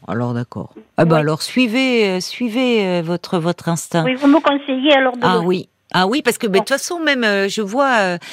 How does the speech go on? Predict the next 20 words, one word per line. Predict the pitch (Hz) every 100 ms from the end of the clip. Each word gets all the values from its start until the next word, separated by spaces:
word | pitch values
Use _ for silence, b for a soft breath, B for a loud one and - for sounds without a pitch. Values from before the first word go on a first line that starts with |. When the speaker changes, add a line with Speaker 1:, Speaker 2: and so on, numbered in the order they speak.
| B B
Speaker 1:
il | 202
y |
a |
l'homme | 220 233
au | 233
camélia | 240 214 208 208 226
qui | - 196
dit : « | 170
Demain, | 175 226 220 277
c'est | - 220
dans | 196
dix | 196 202
minutes. » | 214 202 202 180
Enfin, | 190
mais | 175 185
aussi, | 175 175 214
il | 196
avait | 175
Speaker 2:
Oui, | 311
Speaker 1:
envoyé | 233 233